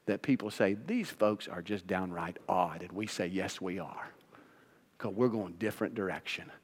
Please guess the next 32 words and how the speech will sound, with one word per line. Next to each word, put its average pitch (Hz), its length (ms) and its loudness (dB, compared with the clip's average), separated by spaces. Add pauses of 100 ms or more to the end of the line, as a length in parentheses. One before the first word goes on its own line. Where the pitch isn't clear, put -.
(220)
and 104 160 -2
we 113 80 2
got 92 160 2
a 82 60 -2
different 90 400 -2
destination." 87 760 -4 (1200)
So 147 420 8 (480)
he 151 120 4
says, 127 200 2
"Flee, 202 840 12 (300)
run." 196 640 12 (800)
You 277 240 12
flee. 247 400 12
You 262 480 12
run 339 360 12
from 254 180 12
this 262 220 12
mentality 262 840 12
towards 214 300 12
stuff. 190 280 12
You 202 140 10
run 302 380 12
from 175 200 12
it. 147 80 4 (220)
And 208 140 12
then 320 80 12
he 330 80 12
tells 262 260 12
them, 247 200 12 (220)
you, 202 120 12
you 220 260 12
pursue. 226 720 12